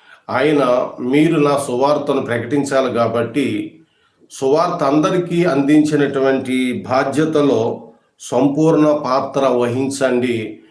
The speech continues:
మీ తల్లిని గౌరవించండి,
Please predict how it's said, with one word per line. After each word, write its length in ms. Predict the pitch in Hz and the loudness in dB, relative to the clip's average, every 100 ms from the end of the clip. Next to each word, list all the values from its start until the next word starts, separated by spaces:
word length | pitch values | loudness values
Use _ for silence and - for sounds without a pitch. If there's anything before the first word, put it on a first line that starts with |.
| _ _ - | _ _ -10
మీ 240 | 113 127 | -2 -2
తల్లిని 640 | 123 123 123 131 143 139 135 | -2 -2 -2 2 2 2 0
గౌరవించండి, 1200 | 123 143 151 139 135 - 120 117 120 113 104 - | 2 2 4 2 0 -2 -2 -2 -4 -6 -6 -12